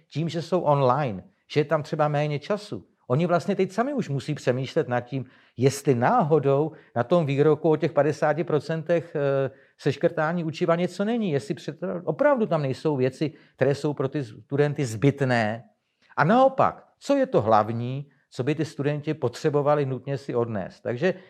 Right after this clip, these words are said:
takže vlastně je to určitá šance, aby ty, eh, učitelé to pochopili. A to je podle mě to klíčové.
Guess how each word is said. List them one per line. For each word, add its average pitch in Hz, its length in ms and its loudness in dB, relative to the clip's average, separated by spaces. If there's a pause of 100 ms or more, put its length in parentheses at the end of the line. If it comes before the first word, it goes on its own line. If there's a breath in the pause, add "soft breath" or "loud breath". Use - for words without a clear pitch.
(120)
takže 139 320 -2
vlastně 185 560 -2
je 165 120 0
to 175 160 -4
určitá 170 460 -4
šance, 165 520 -2 (280 loud breath)
aby 139 180 -2
ty, 170 360 0
eh, 123 60 -10 (720)
učitelé 160 460 0
to 165 100 -2
pochopili. 151 540 -4 (400)
A 110 100 -2
to 165 140 4
je 185 140 4
podle 180 280 0
mě 180 140 -4
to 180 160 -2
klíčové. 156 560 -4